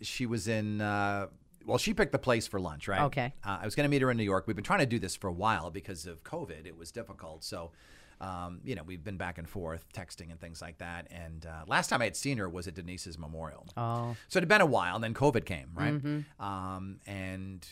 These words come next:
Speaker 1: she had covid, I had covid at one point. We were quarantining for jobs and this, that, and the other thing.
Speaker 2: Yeah.
Speaker 1: So we finally got together, and she wanted to go to Louis' Lunch,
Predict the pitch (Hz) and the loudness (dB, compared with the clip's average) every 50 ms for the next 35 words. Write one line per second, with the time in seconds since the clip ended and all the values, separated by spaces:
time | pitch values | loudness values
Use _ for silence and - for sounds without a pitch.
0 | - - - - - - - - - - - 113 110 104 - - 117 107 101 95 | -18 -18 -16 -14 -12 -10 -8 -8 -6 -4 -2 -2 -2 -2 0 0 0 2 2 0
1 | 95 101 104 98 87 - 113 104 95 101 101 87 95 101 98 - 107 107 104 104 | 0 0 -2 -4 -4 -2 -2 -2 -2 -2 -4 -4 -6 -6 -4 -2 -2 -2 -2 -2
2 | 101 92 95 92 90 87 87 90 85 78 78 80 - 113 110 110 110 - 110 104 | -6 -6 -6 -8 -6 -6 -8 -8 -10 -10 -12 -8 -4 -2 -2 -2 -2 -2 -2 -4
3 | 101 98 - 104 87 - 95 98 90 92 98 98 92 87 85 87 82 82 98 120 | -4 -2 -4 -4 -2 0 0 0 0 0 -2 -2 -4 -6 -8 -8 -8 -4 -2 -2
4 | 117 - - 117 110 104 101 107 101 101 98 95 - - 101 87 85 - 113 98 | 0 4 4 4 4 4 2 0 0 0 0 0 -2 -2 -4 -2 0 0 0 2
5 | 104 104 104 - 170 196 214 214 180 185 175 - - 120 117 110 110 113 113 113 | 2 0 4 6 6 6 8 8 8 8 6 6 4 2 4 4 4 2 0 0
6 | - - 113 127 127 127 123 113 117 113 107 101 110 107 107 98 101 98 90 85 | 0 0 2 2 4 4 4 2 4 4 4 2 2 0 0 -2 -2 -4 -6 -6
7 | 82 - - - | -6 -8 -10 -12